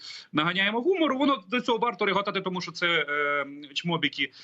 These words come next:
Але ми розуміємо, що вони будуть стріляти, будуть на чомусь їздити, но цього мало.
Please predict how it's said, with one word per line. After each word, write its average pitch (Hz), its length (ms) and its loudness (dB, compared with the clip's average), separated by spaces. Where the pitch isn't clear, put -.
Але 196 380 0
ми 185 100 -2
розуміємо, 175 380 0
що - 120 -6
вони 160 120 0
будуть 147 280 0
стріляти, 269 360 0
будуть 160 180 -6
на 170 60 2
чомусь 190 320 -2
їздити, 175 280 2
но 165 200 2
цього 180 240 2
мало. 120 320 0